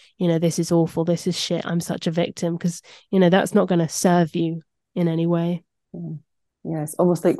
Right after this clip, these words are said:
Speaker 2: flip it the other way completely, even if it feels completely unnatural. That's an amazing piece of advice, and one that you've worked really hard,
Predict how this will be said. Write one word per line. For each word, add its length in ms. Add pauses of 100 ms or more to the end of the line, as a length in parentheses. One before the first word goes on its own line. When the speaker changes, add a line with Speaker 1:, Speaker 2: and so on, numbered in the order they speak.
(140)
Speaker 2:
flip 300
it 100
the 140
other 200
way 240
completely, 640 (400)
even 180
if 120
it 100
feels 180
completely 580
unnatural. 720 (680)
That's 180
an 100
amazing 480
piece 220
of 100
advice, 640 (640)
and 200
one 160
that 120
you've 320
worked 500
really 240
hard, 400